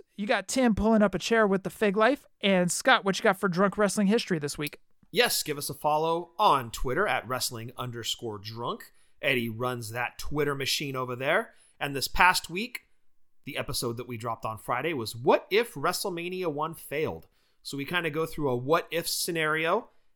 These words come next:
Speaker 2: Had WrestleMania one not succeeded,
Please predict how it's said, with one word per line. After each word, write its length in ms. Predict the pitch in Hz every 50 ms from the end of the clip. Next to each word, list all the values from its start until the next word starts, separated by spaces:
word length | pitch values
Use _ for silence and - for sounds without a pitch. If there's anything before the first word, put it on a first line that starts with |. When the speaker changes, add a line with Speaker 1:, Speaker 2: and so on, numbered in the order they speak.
| _
Speaker 2:
Had 140 | - 127 117
WrestleMania 720 | 120 135 139 - - 147 135 135 135 131 135 131 127 120 117
one 420 | 123 127 131 131 120 117 113 120
not 240 | 139 175 214 220 -
succeeded, 640 | - - - - - 147 127 123 127 139 175 -